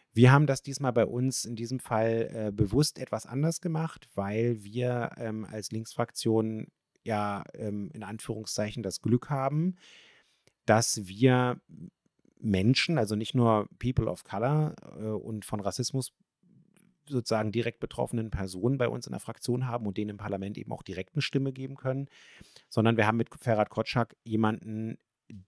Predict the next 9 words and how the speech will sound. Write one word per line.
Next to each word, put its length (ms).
der, 680
ähm, 680
zusammen 320
mit 140
seinen 200
Eltern 680
aufgrund 500
eines, 440
ähm, 420